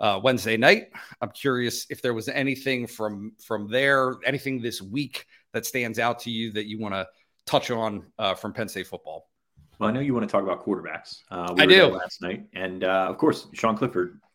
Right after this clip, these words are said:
Speaker 2: openly injured coming out of the Michigan game. James Franklin said as much in the post-game press conference. He was there at practice last night, uh, doing some handoff drills, some pitch drills, some things like that.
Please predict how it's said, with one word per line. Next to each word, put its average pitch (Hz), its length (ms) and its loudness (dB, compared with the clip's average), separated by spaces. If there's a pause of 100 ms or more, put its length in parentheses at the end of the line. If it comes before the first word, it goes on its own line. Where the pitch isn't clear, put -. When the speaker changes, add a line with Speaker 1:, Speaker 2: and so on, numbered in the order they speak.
(140)
Speaker 2:
openly 127 420 6
injured 107 540 -2
coming 98 260 0
out 95 140 0
of 90 60 -4
the 92 40 -4
Michigan 90 380 -6
game. 90 200 -2
James 90 200 -2
Franklin 92 340 -4
said 92 240 0
as 90 140 -2
much 90 260 -8
in 87 160 -8
the 85 140 -10
post-game 87 500 -4
press 90 300 -6
conference. 87 520 -4 (440)
He 107 80 2
was 104 160 4
there 104 180 6
at 101 80 -2
practice 101 420 0
last 95 340 0
night, 131 420 -4
uh, 85 380 -4
doing 95 280 -2
some 82 360 -10 (380)
handoff 107 360 2
drills, 82 400 0
some 85 120 -10
pitch - 320 -2
drills, 85 360 -2
some 101 100 -8
things 123 240 -4
like 95 180 -4
that. 113 340 4